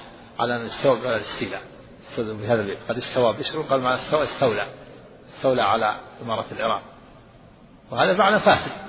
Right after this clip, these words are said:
وهو الذي استوى هو عبد الملك، وهذا أميرا له من قبل أخيه. "قد استوى بشر على العراق من غير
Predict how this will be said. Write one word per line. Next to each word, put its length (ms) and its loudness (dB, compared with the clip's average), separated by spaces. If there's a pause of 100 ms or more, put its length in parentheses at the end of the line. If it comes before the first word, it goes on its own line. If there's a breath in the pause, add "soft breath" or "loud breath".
وهو 220 -2
الذي 300 -4
استوى 480 4
هو 160 4
عبد 340 2
الملك، 280 -2 (580)
وهذا 520 2 (340)
أميرا 260 4
له 200 2 (300)
من 80 -10 (100)
قبل 180 4
أخيه. 320 -2 (2750)
"قد 120 -2
استوى 360 2
بشر 280 -2
على 240 4
العراق 240 4
من 140 -4
غير 160 2